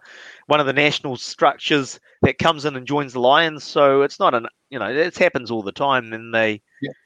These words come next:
Speaker 1: yeah.
Speaker 2: Um, so, yeah, so that's, uh, and, and Gregor Townsend
Speaker 1: <laughs> Yeah,
Speaker 2: and,
Speaker 1: brilliant.
Speaker 2: um, Steve Tandy, two of the, two of the main coaches from, from Scotland is an interesting one.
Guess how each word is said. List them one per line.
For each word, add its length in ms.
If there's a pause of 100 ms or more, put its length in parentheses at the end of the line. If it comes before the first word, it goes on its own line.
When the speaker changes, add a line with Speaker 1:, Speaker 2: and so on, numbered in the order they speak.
(100)
Speaker 1:
yeah. 180 (1700)
Speaker 2:
Um, 360 (560)
so, 140
yeah, 160
so 200
that's, 440
uh, 200
and, 220
and 240
Gregor 220
Townsend 400
Speaker 1:
<laughs> 180
Yeah, 80
Speaker 2:
and, 140
Speaker 1:
brilliant. 300 (1080)
Speaker 2:
um, 500 (400)
Steve 380
Tandy, 520
two 280
of 140
the, 300 (180)
two 160
of 60
the 80
main 320
coaches 440
from, 280
from 240
Scotland 400
is 80
an 60
interesting 420
one. 280